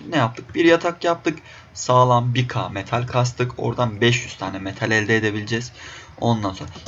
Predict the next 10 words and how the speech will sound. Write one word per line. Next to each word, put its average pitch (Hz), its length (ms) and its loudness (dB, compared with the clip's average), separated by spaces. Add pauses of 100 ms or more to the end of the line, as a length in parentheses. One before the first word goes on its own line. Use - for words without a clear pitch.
(120)
bir 123 120 2
dahaki 147 420 4
bölümde 110 360 2
arkadaşlar 117 720 -2 (140)
hedefimiz 127 640 -2
bizim - 220 -12 (260)
ne 131 120 2
olsun? 139 720 0 (720)
Şu - 260 -4
an 151 200 4